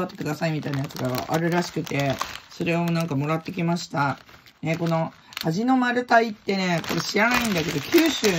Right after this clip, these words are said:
の方は、マルタイっていうね、この、福岡って書いてあるでしょ？ここ、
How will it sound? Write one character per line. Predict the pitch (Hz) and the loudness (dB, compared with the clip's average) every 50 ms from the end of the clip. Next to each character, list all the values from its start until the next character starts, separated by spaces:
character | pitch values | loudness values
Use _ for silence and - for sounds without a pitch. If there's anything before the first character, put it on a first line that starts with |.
| 151 | 0
の | 139 143 | -2 -2
方 | 143 160 165 156 147 139 | -2 -2 -2 -2 0 0
は、 | 143 147 147 147 143 139 - - - - - - | 0 0 0 0 -2 -4 -6 -12 -20 -20 -14 -6
マ | - 151 170 175 | -2 0 2 4
ル | 220 262 247 | 4 2 2
タ | - 262 247 247 247 | 2 2 2 2 2
イ | 247 247 247 240 240 240 233 233 233 233 233 - | 2 0 -2 -2 -2 -2 -2 -2 0 -2 -2 -4
っ | - - _ _ _ | -6 -10 _ _ _
て | - 180 | 0 2
い | 185 180 175 175 | 4 4 4 4
う | 170 165 | 2 2
ね、 | 170 170 170 170 | 0 -2 -2 -2
こ | - 170 | -4 -4
の、 | 156 151 139 - - - - - | -4 -4 -4 -6 -8 -14 -20 -20
福 | - - 247 | -8 -4 -2
岡 | 247 208 170 | -2 0 -2
っ | 139 | -4
て | - - | -4 -4
書 | 139 151 | -4 -4
い | |
て | - - | -4 -4
あ | 120 | -6
る | 113 | -8
で | 135 | -8
し | - 131 | -6 -6
ょ？ | 131 135 - - - - - - - _ - - - | -6 -6 -6 -10 -20 -20 -20 -20 -20 _ -20 -20 -16
こ | - | -8
こ、 | - 185 185 170 170 170 170 | -4 -2 0 0 0 -2 -4